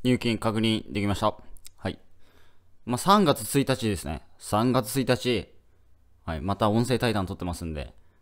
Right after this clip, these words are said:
これは聞いた方がいいですね。シングルマザーの、シングルマザーの不動の継続力。これはね、ぜひ聞いてほしいなと。まあ、今商品セールスしてるので、まあ、今日終わったら、あれですかね。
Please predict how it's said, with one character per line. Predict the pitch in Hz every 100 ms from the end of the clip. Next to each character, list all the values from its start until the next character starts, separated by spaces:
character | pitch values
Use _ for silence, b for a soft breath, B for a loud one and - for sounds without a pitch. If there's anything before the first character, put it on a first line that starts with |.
| - _ -
こ | - -
れ | 107
は | 104
聞 | 117 135
い |
た | 123
方 | 117
が |
い |
い |
で | 104
す |
ね。 | 98 87 80 - -
シ | - -
ン | 113
グ | 104
ル | 110
マ | 110
ザ | 104 107
ー |
の、 | 101 87 -
シ | - 117
ン | 117
グ |
ル | 123
マ | 123 120
ザ | 113
ー | 107
の | 98 92 65 - _ _ _ _ _ _ _ _ _ _ _ _
不 | - 117
動 | 135 123
の | 120 110 - - - -
継 | 123
続 | 113 110 107
力。 | - 98 - - b b b b b _ -
こ | - -
れ | -
は | 50 - 50 53
ね、 | 57 - - -
ぜ | - - -
ひ | 107
聞 |
い |
て | 101
ほ | 92
し | -
い | 85
な | 80
と。 | 67 - -
ま | 120
あ、 | 143
今 | 143 117
商 | 165 135
品 | 107
セ | -
ー | 104
ル |
ス | 90 87
し | -
て | 92
る | 80
の | 76
で、 | 76 67 - - B B B B B
ま | - 90 71 - -
あ、 |
今 | - -
日 | 117
終 | 95 85
わ |
っ | 95 -
た | 101
ら、 | 92 85 - 78 92
あ |
れ | 98
で | 95
す | - -
か | -
ね。 | 95